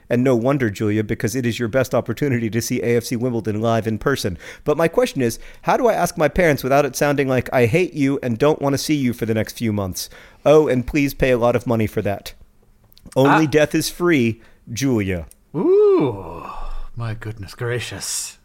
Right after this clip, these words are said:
Speaker 1: It's not
Speaker 2: Um,
Speaker 1: even true. Death is actually very expensive.
Speaker 2: Yeah. Well, also there are, there are some free things.
Speaker 1: Are there, Hank?
Speaker 2: I mean, air. We don't technically pay for it.
Speaker 1: Mm, in a capitalistic economy, anything can be valued.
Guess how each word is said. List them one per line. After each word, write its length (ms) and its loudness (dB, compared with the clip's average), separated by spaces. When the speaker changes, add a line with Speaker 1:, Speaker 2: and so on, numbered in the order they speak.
Speaker 1:
It's 40 0
not 160 4
Speaker 2:
Um, 60 4
Speaker 1:
even 160 -4
true. 340 0
Death 180 0
is 140 -6
actually 260 -4
very 260 -2
expensive. 640 -8
Speaker 2:
Yeah. 480 2
Well, 240 4
also 300 2
there 260 2
are, 80 0
there 260 -6
are 60 -2
some 200 -6
free 340 -8
things. 580 -6
Speaker 1:
Are 180 2
there, 140 2
Hank? 300 -2
Speaker 2:
I 80 -4
mean, 320 -2
air. 580 0
We 60 -6
don't 240 -2
technically 480 -4
pay 220 -4
for 260 -2
it. 220 -2
Speaker 1:
Mm, 800 0
in 160 0
a 60 0
capitalistic 720 0
economy, 480 0
anything 420 -2
can 140 -4
be 100 -2
valued. 540 2